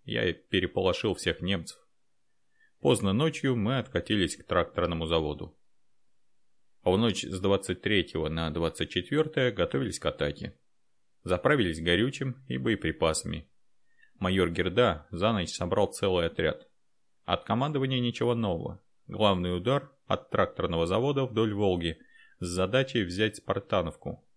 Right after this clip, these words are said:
за ней рынок, отогнать немцев от реки. Перед атакой короткая огневая подготовка.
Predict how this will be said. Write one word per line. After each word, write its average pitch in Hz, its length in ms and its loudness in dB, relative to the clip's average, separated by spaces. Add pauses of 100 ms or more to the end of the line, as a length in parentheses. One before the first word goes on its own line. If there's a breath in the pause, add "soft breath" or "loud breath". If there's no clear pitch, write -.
за 104 180 0
ней 123 180 0
рынок, 85 400 -2 (300)
отогнать 117 480 0
немцев 101 340 -2
от - 140 -2
реки. 92 400 -6 (1500)
Перед 90 240 2
атакой 110 560 0 (180)
короткая 113 440 4
огневая 104 360 0
подготовка. - 720 -4